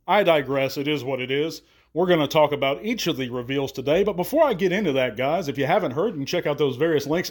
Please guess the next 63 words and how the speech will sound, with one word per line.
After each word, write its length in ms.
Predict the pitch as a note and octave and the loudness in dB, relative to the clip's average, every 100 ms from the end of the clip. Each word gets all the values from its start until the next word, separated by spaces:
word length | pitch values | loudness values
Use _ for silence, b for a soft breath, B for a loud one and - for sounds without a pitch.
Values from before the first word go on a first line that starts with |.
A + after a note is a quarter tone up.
| - | 0
in 160 | C4 | 0
the 60 | A3+ | 2
description 440 | D3+ D3+ C#3+ B2+ | 0 -2 -4 -2
below. 220 | B2 D3+ | -2 2
It's 100 | A#3 | 2
gonna 140 | - D3 | 2 0
take 200 | D#3 C3+ | 0 0
you 40 | |
to 60 | B2+ | 0
all 100 | C3 | 0
kinds 300 | D3+ G3+ E3+ | 2 2 0
of 80 | C#3+ | -2
cool 160 | C#3 | -2
stuff, 280 | - E3+ G#3+ | 2 4 4
including 360 | F3 A#3+ B3+ F#3+ | 2 0 0 0
our 100 | D3 | -2
Facebook 560 | - C#4+ C#4+ C3+ C3 | 0 0 0 -4 -4
group, 340 | A#2+ B2+ F3+ B B B B B B | -2 -2 -2 B B B B B B
where 120 | C3+ | 2
you 80 | B2+ | 2
can 60 | A#2+ | 2
come, 260 | C#3+ E3 | 2 0
chat, 300 | - D#3+ D3 | 2 2 2
bot, 220 | D#3 G3 | 0 0
share 220 | - G3 G3+ | 2 0 2
your 100 | G3 | 0
own 180 | C4+ | 0
channels 320 | A#3+ F3 D3+ C3+ | 0 -2 -2 -4
or 60 | |
pages. 540 | C3+ C3+ C#3 G#3+ A3 - b b b _ - | 0 0 0 -4 -6 -14 b b b _ -2
Even 280 | C3+ D#3 | 0 2
if 140 | D#3+ D#3 | 0 0
you 220 | D#3 D#3 | 4 4
have 160 | E3+ E3+ | 4 2
another 220 | F#3+ F#3 | 2 2
podcast, 640 | F#3+ G3+ F3+ C3 B2+ D3 - _ | 2 0 0 -2 -2 -4 -10 _
go 160 | C3 F#3 | 2 2
ahead 140 | G3+ | 2
and 100 | F#3 | -2
sh-, 140 | - - E3 | -6 -10 0
go 220 | F3 G#3 | 2 4
there 400 | D#3+ F#3 A3+ A3 B B B B - | 2 2 0 -4 B B B B -10
and 100 | B2+ | -6
share 280 | - D3+ D#3 | 0 2 2
it 140 | D3+ | 2
there. 200 | C#3 E3 | 2 4
We'd 120 | D3+ | 2
be 80 | C#3+ | 0
glad 280 | C3 D3 C#3 | 2 2 2
to 80 | B2+ | -2
see 160 | D#3 | -4
you 160 | E3+ C3 | -2 0
guys. 440 | B2 B2+ E3 - b b | 0 0 0 -4 b b
You 60 | B2+ | 0
can 120 | D#3 | 4
also 220 | E3 E3 | 4 4
help 120 | D3+ | 0
support 280 | D3+ C#3+ D#3 | -2 -4 -4
the 60 | B2 | -2
channel 280 | D#3+ D3+ C#3+ | -2 0 -2
on 100 | A#2+ | -2
Patreon. 580 | E3+ G3 G#3+ G#3+ A3 | -2 -2 -2 0 2
That 260 | D#3 D3+ - | 2 0 -4